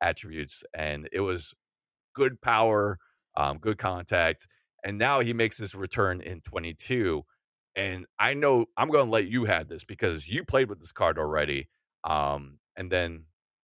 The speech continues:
yeah, I, I'm just curious. First start, uh, first thoughts of Jim Rice making his return, and then how hi-, his monthly card is.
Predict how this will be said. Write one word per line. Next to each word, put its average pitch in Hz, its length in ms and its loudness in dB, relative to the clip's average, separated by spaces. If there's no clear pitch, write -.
yeah, 151 140 -6
I, 95 180 2
I'm 104 140 2
just 113 180 -4
curious. 127 300 2
First 147 320 2
start, 98 440 2
uh, 110 100 0
first - 380 0
thoughts - 600 0
of 85 120 -4
Jim 101 240 -4
Rice 85 380 2
making 117 240 0
his 107 160 0
return, 101 500 2
and 90 160 -4
then 90 180 2
how 87 280 4
hi-, 85 120 -10
his 85 340 -10
monthly 78 480 -8
card 71 240 -2
is. 65 220 -12